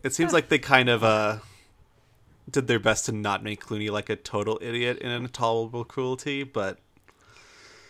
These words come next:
Speaker 1: it's still
Speaker 2: Yeah.
Speaker 1: there. <laughs>
Speaker 2: No, yeah, he's just a little, yeah, he's just a little, always a little goofy. Um,
Speaker 1: Yeah.
Speaker 2: he's
Speaker 1: I
Speaker 2: never
Speaker 1: love
Speaker 2: done a
Speaker 1: Clooney.
Speaker 2: totally serious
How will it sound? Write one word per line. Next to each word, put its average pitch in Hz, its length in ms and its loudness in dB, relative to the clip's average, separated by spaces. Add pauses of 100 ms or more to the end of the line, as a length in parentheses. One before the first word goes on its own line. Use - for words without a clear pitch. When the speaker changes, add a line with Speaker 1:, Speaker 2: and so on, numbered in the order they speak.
(180)
Speaker 1:
it's - 200 0
still 202 180 -2
Speaker 2:
Yeah. 156 260 4
Speaker 1:
there. - 200 2
<laughs> 427 140 0
Speaker 2:
No, 381 100 8
yeah, 370 240 0
he's 359 180 2
just - 240 -4
a 277 80 0
little, 226 320 2
yeah, 175 240 4
he's 208 180 -2
just 285 140 -10
a 320 60 -4
little, 254 340 0 (240)
always 247 240 -2
a 311 60 -2
little 302 180 -2
goofy. 208 640 -2
Um, 117 480 -4
Speaker 1:
Yeah. 95 320 -6 (140)
Speaker 2:
he's 359 140 -2
Speaker 1:
I - 40 -2
Speaker 2:
never 415 200 2
Speaker 1:
love 349 100 0
Speaker 2:
done 285 200 2
a 254 120 0
Speaker 1:
Clooney. - 320 -12
Speaker 2:
totally 220 420 2
serious 170 680 -2